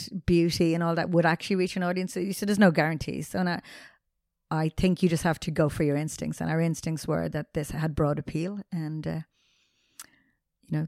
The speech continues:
the film that it ended up was quite different from, you know, the, the treatment, the same but different, you know. Like, we, we, we, we were so fortunate that the people we interviewed were, were game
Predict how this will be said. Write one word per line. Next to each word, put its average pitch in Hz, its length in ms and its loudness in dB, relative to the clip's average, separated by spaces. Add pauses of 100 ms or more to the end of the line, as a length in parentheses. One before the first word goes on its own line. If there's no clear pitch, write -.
the 160 80 -6
film 175 360 4
that 165 220 0
it 175 140 4
ended 165 300 4
up 196 160 4
was 190 100 2
quite 175 240 4
different 170 380 2
from, 165 400 -2 (180)
you 180 140 -2
know, 160 80 0
the, 165 160 -8
the 170 100 0
treatment, 214 600 2 (960)
the 165 60 -8
same 165 280 2
but 151 120 -8
different, 139 420 -8
you 160 60 -4
know. 156 200 -4 (120)
Like, - 280 -10
we, 156 240 0
we, 156 280 0
we, 160 380 0
we 160 140 4
were 156 100 0
so 180 320 6
fortunate 170 640 0 (540)
that 156 180 -2
the - 80 -4
people 185 400 0
we 170 180 4
interviewed 196 600 0 (680)
were, 156 680 0 (960)
were 180 180 4
game 175 640 2